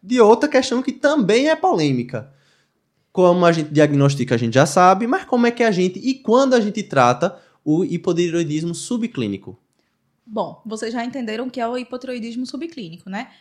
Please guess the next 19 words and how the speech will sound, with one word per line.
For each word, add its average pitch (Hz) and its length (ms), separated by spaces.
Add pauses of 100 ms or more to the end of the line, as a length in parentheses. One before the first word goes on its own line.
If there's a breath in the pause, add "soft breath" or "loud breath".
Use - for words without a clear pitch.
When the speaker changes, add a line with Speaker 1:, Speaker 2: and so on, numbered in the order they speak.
(100)
Speaker 2:
É 208 80
o 214 40
paciente 214 420
que - 80
vai 196 160
ter 240 140
alteração 254 440
do 196 100
T 214 100
S 214 180
H, 294 300 (240 soft breath)
mas 294 200
vai 285 160
ter 277 300
um 302 80
T 285 120
quatro 240 300
livre 247 240
normal. 240 640